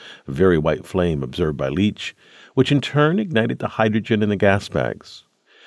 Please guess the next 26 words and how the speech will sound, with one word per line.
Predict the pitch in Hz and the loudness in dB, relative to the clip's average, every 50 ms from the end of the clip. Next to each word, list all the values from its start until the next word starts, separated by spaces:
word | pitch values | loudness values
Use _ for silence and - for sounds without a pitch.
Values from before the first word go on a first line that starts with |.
| - - _ | -20 -14 _
The | - 135 - | -2 0 2
fire | - 175 196 196 180 135 - | 4 2 2 2 0 -2 -2
shot | - 131 - - | -2 -4 -4 -4
through | - - 143 135 | -2 0 2 2
the | 120 | 2
crew | 110 - - - 139 139 139 127 | 0 -2 -2 0 2 2 2 0
and | 127 - | -2 -2
passenger | 113 113 104 104 - 110 101 - 98 | -2 0 0 0 -2 -2 -2 -2 -4
quarters, | - - - 123 117 101 - 67 - - 123 127 - - | -4 -2 2 2 2 2 2 -2 -6 -10 -12 -16 -20 -16
trapping | - - 80 73 - 87 82 | -8 -6 -6 -6 -4 -6 -6
everyone | 71 78 82 95 87 71 62 60 60 69 | -4 -4 -2 -2 -2 -2 -4 -6 -8 -10
except | 85 82 - - 82 - _ | -10 -8 -8 -8 -8 -8 _
those | - 80 78 78 82 82 - | -6 -6 -4 -4 -4 -4 -6
in | - 71 | -6 -8
the | 67 69 | -8 -8
rearward | 67 76 92 92 85 82 78 73 - | -4 -2 0 0 0 -2 -4 -4 -2
engine | 85 98 101 101 92 90 | -2 0 0 0 -2 -4
cars, | 85 - - - - 64 - 107 107 113 - - _ | -4 -6 -8 -8 -8 -8 -10 -12 -14 -16 -18 -16 _
the | - 60 | -14 -14
fireproof | - - - 82 78 76 - 85 76 - | -10 -8 -6 -6 -6 -6 -6 -8 -8 -8
smoking | - - 107 110 110 107 - 104 90 | -2 2 2 4 4 2 0 -2 -4
room, | 78 69 67 69 80 - - - - - - | -4 -4 -6 -8 -10 -12 -14 -18 -20 -18 -6
and | - 107 113 113 | 0 2 4 4
the | 117 | 6
radio | 110 120 131 156 151 113 90 | 6 6 4 4 4 4 2
room. | 69 65 67 64 55 50 - - | 2 -2 -6 -10 -10 -12 -14 -18